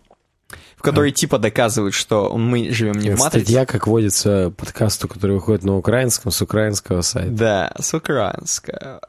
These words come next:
Speaker 1: И, короче, здесь реально, типа, мужики настолько тупо доказали, что мы не в "Матрице", что я просто чуть не заорал.
Speaker 2: Мгм.
Speaker 1: Короче,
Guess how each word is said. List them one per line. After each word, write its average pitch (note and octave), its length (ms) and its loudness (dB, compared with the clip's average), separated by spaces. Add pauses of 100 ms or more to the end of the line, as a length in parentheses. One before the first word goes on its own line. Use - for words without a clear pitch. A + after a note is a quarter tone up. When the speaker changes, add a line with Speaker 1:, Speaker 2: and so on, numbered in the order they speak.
Speaker 1:
И, B2 100 0
короче, E3 460 0
здесь D3 340 0
реально, D3+ 380 2
типа, - 260 -6
мужики A#2 420 0
настолько F3+ 480 2
тупо D3 540 2
доказали, G2+ 600 2
что - 200 -2
мы G2+ 140 0
не G#2 100 2
в G2+ 60 0
"Матрице", C3 480 0
что - 180 -2
я B2+ 140 2
просто D#3 440 0
чуть - 240 -4
не C#3 120 0
заорал. A2+ 640 2 (560)
Speaker 2:
Мгм. A2+ 300 0 (280)
Speaker 1:
Короче, D3 600 0